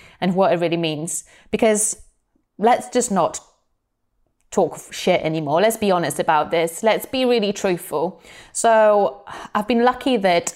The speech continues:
I, um, in the last three years, I got to know, um, some, I got to know people at, you know, really, um, close level who are very, very successful.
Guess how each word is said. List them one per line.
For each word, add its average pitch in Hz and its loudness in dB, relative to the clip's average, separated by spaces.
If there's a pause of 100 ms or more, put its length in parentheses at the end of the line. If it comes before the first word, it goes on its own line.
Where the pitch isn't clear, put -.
(120)
I, 170 4
um, 160 0
in 180 -2
the 165 0
last 165 0
three 202 -2
years, 180 0
I 175 -2
got - -2
to 190 -6
know, 165 0 (720)
um, 165 -2
some, 165 0 (580)
I 185 0
got 185 0
to 190 -2
know 190 2
people 175 0
at, 165 0 (160)
you 165 -4
know, 160 2
really, 160 -2 (160)
um, 165 -2
close 180 -2
level 170 2
who 170 -2
are 165 2
very, 165 2
very 160 0
successful. - -6